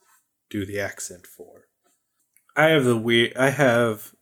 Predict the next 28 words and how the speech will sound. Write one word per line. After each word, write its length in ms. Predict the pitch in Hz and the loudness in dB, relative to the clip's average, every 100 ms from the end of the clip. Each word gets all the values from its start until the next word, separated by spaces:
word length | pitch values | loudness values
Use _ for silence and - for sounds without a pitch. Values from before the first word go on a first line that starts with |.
| - | -2
I 60 | 139 | 2
live, 320 | 147 131 127 | 4 2 2
I've 160 | 131 131 | 0 4
lived 220 | 139 123 | 2 2
in 80 | 117 | -2
California 560 | 117 101 - 165 131 | -2 -4 -2 -2 0
for 160 | - 113 | -2 -6
so 200 | - 107 | -2 -2
long 360 | 104 101 101 101 _ - - _ | -2 -4 -6 -12 _ -20 -20 _
that 280 | 117 107 - | 0 0 0
my 260 | 113 113 110 | -2 0 0
accent 760 | 107 135 147 - 185 180 180 - _ _ _ | -2 -4 -2 -2 0 0 -4 -18 _ _ _
is 160 | 113 - | -10 -8
pronunciation, 880 | 117 107 107 98 95 98 95 - 90 _ _ _ _ _ | -6 -2 -2 -4 -8 -6 -8 -12 -20 _ _ _ _ _
and 100 | 110 | -14
that's 220 | 101 - | -12 -12
weird. 400 | 101 95 85 - _ _ _ _ _ _ _ _ _ - 143 165 | -10 -12 -12 -20 _ _ _ _ _ _ _ _ _ -6 -6 0
So 120 | 127 | 0
if 100 | - | 2
you 100 | 123 | 0
go 140 | 127 | 2
to 120 | 135 127 | 2 4
other 160 | 123 117 | 2 2
parts 320 | 123 117 123 | 0 0 0
of 320 | 110 104 104 | 0 0 -4
the 80 | 107 | -8
United 340 | 101 95 92 | -6 -8 -8
States, 380 | - 160 123 | -4 0 0